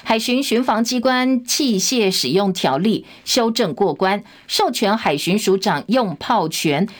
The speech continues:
学者质疑海委会逾越了总统的职权。好，现在修法是告诉你说，哎，你在特殊的情况之下，海巡的执法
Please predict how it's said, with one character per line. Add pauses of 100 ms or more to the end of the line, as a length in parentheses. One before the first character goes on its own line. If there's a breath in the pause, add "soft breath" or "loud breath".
学
者
质
疑
海
委
会 (220 loud breath)
逾
越
了
总
统
的
职
权。 (320 loud breath)
好，
现
在
修
法
是
告
诉
你
说，
哎，
你
在
特
殊
的
情
况
之
下， (280 loud breath)
海
巡
的
执
法